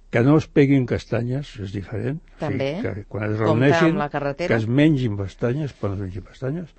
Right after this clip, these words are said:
Speaker 1: Però que és un dia que inicialment el Teatre Auditori no havia programat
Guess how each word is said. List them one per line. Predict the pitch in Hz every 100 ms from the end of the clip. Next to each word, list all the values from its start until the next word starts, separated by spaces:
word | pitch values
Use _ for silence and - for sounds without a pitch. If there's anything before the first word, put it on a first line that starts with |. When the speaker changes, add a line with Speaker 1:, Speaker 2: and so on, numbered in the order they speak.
| _ - - - - - - _ -
Speaker 1:
Però | 139 143 165 - - -
que | 139 135
és |
un | 143 151
dia | 139 143 156
que | 143 131 117 - - -
inicialment | 123 113 131 131 135
el | 123
Teatre | 127 127
Auditori | 123 123 131 127 156
no | 170 131
havia | 127 123
programat | - 113 110 104 101 -